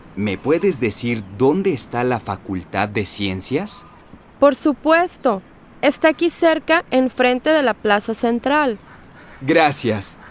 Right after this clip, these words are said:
Speaker 1: Allí tengo una clase de matemáticas a las diez.
Speaker 2: No eres de aquí, de San Antonio, ¿verdad?
Speaker 1: No,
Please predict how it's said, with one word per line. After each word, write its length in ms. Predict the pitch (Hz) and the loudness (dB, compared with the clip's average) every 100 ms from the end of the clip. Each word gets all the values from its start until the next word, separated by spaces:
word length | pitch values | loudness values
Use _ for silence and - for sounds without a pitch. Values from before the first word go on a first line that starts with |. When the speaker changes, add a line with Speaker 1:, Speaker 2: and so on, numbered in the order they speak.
| - - - | -20 -10 -2
Speaker 1:
Allí 340 | 143 117 220 | -2 -2 -4
tengo 320 | - 196 170 | 0 2 4
una 300 | 151 180 156 | 4 4 2
clase 420 | 135 147 185 185 147 | 2 2 2 0 0
de 140 | 127 | 2
matemáticas 1080 | 107 95 98 95 135 - 202 220 220 - - | 2 -2 -4 0 0 -2 -4 -2 -2 -2 -4
a 120 | 117 | 0
las 320 | 104 90 82 95 | 2 0 -4 -4
diez. 520 | 123 110 90 - - - - - - - | 0 0 0 -8 -12 -18 -20 -20 -14 -2
Speaker 2:
No 300 | 233 269 302 | 2 2 2
eres 200 | 349 349 | 0 0
de 120 | 277 | 0
aquí, 420 | 226 - 254 196 - - - | 0 -2 -4 -4 -10 -20 -6
de 120 | 220 | -2
San 240 | 233 254 240 | 0 2 2
Antonio, 560 | 233 - 262 294 269 | 0 2 2 2 2
¿verdad? 460 | 214 202 196 214 349 - - - - - - | 0 0 0 0 -2 -8 -20 -20 -20 -20 -6
Speaker 1:
No, 440 | 156 175 180 156 | 0 4 4 2